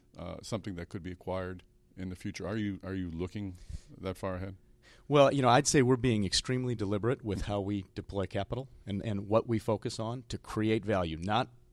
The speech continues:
Speaker 2: to sell the company necessarily or not to make it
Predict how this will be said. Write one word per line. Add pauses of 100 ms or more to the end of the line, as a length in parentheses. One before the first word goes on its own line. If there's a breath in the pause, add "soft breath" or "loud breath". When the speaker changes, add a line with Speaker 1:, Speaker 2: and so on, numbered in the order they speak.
Speaker 2:
to
sell
the
company
necessarily
or
not
to
make
it